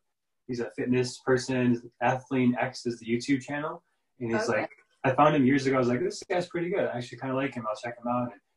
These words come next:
Speaker 1: he had, like, five hundred thousand subscribers. I was like, "I'm surprised he doesn't have more. He's pretty good." He's, like, a physical therapist and all of his content, like, puts very rich content in the s-, description. It's not just, like,
Speaker 2: Mm-hmm.
Speaker 1: random stuff. It's, like, very thorough. Video's very good.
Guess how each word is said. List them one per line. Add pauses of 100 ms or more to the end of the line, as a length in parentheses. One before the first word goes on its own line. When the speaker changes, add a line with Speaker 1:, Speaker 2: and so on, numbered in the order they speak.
(160)
Speaker 1:
he
had,
like, (100)
five
hundred
thousand
subscribers.
I
was
like,
"I'm
surprised
he
doesn't
have
more.
He's
pretty
good."
He's,
like,
a
physical
therapist
and (760)
all
of
his
content,
like,
puts
very
rich
content
in
the
s-,
description.
It's
not
just,
like,
Speaker 2:
Mm-hmm.
Speaker 1:
random
stuff. (100)
It's,
like, (160)
very
thorough.
Video's
very
good.